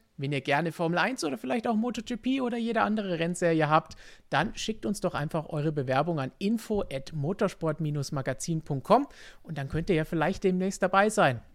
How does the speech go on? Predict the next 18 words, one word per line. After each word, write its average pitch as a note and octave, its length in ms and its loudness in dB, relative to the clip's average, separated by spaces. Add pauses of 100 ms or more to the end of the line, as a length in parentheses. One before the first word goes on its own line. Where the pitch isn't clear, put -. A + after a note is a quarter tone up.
(600)
Entweder B2+ 400 0
weil A#2 120 0
ihr B2+ 80 0
ein C3 60 -4
Praktikum D#3+ 600 0
während D3+ 200 0
dem D#3+ 120 -4
Studium G#3 420 0
oder F#3+ 160 0
nach F3+ 220 2
dem E3+ 120 0
Studium F3 400 0
oder A3 140 0
vor C#4 180 2
dem C4 120 -2
Studium B3+ 340 0
machen A3 240 2
wollt, G#3 280 6